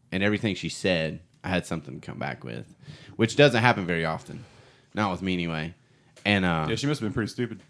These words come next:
Speaker 1: no, no. Fuck you.
Speaker 2: <laughs>
Speaker 1: Man. She was really smart. But she got up to go to the bathroom, and I was like, "She's sassy. I like her." I mean, it, because she wasn't,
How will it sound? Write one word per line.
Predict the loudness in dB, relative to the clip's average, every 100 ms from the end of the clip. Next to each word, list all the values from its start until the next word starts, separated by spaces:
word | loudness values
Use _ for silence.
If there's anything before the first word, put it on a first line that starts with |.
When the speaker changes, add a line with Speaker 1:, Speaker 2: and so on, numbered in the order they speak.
| 4
Speaker 1:
no, | 8
no. | 8 6 2 -14 _ -20 _ _ -20 _
Fuck | -2 -2 4
you. | 4 4 2
Speaker 2:
<laughs> | -6 -12 -12 -12 -12 -12 -18 -18 -20 -20 -20 -2
Speaker 1:
Man. | 4 6 6 2 -4 -12 -12
She | 10 12
was | 12
really | 8 6
smart. | 2 -4 -4 -18 -20 4
But | 6 8
she | 6
got | 8 8
up | 6
to | 2
go | 2
to |
the | 2
bathroom, | 2 0 0
and | 0
I | 0
was | -2
like, | -4
"She's | -2 -4
sassy. | -2 -6 -4 -4
I | -4
like | -4 -8
her." | -14 -18 _ _ _ _ _ 0
I |
mean, | 2 4
it, | 2 -2 -6 -10
because | -2 0 2
she | 2
wasn't, | 6 6 6 0